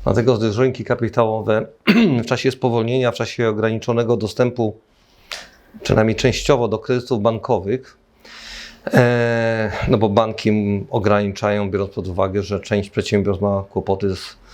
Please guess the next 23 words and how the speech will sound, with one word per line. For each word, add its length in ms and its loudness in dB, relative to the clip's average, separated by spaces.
ze 100 6
spłatą, 880 0
e, 280 -2
z 40 -10
wyników, 380 -6
z 300 -12
powodów 340 2
naturalnych, 800 0
mają 220 2
wyższe 240 -2
koszty 320 0
ryzyka, 420 2
no 120 -2
to 320 -2
rynek 220 -2
kapitałowy 540 -2
może 200 2
odgrywać, 540 -4
czy 100 -12
powinien, 560 2
czy 120 -6
musi 280 2
odgrywać 520 0